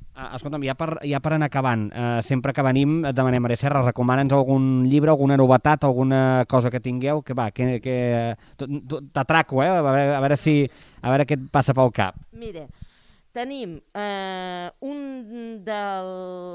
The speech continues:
Speaker 2: un Smith que ha tingut molt d'èxit, Tardor, i ara tenim Tardor i també tenim el segon que ha tret, que és Hivern. Tenen molt d'èxit. Després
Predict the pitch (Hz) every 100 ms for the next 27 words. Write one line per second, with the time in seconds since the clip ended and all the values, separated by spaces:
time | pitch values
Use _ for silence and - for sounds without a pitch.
0 | 180 165 202 214 196 - 226 196 247 277
1 | _ 240 220 240 214 220 170 214 208 185
2 | 226 214 - 247 _ _ - 208 175 240
3 | 226 339 _ _ _ _ _ _ 262 214
4 | 233 214 240 240 247 226 277 254 _ -
5 | 180 180 247 294 330 226 - 220 220 220
6 | 208 240 262 - 202 190 185 185 180 -
7 | 196 208 208 - 202 214 262 _ 202 208
8 | - 220 185 160 151 131 _ _ _ _
9 | - 214 214 233 - 185 180 160 147 139
10 | - 135 - _ _ _ _ _ _ 190
11 | 254 247 - 269 302 339 -